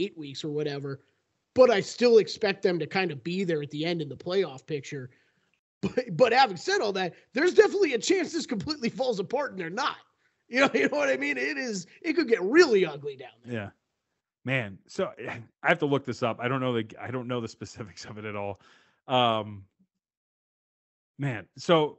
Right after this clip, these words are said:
Speaker 2: because
Speaker 1: Do you
Speaker 2: I'm
Speaker 1: have
Speaker 2: what
Speaker 1: that, do you have the win total in front of you?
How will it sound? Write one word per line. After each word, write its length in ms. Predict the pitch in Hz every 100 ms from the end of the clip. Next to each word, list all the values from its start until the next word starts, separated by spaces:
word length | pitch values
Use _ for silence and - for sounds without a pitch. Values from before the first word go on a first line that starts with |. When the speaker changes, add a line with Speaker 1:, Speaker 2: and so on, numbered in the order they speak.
| _
Speaker 2:
because 260 | 151 156 180
Speaker 1:
Do 60 | 349
you 60 |
Speaker 2:
I'm 60 | -
Speaker 1:
have 120 | 208
Speaker 2:
what 120 | 170
Speaker 1:
that, 180 | 240 170 147 _
do 80 | 170
you 120 | 294 349
have 280 | 180 220
the 80 | 202
win 220 | 156 165
total 300 | 170 175 170
in 60 | 170
front 220 | 165 170
of 60 | 170
you? 160 | 165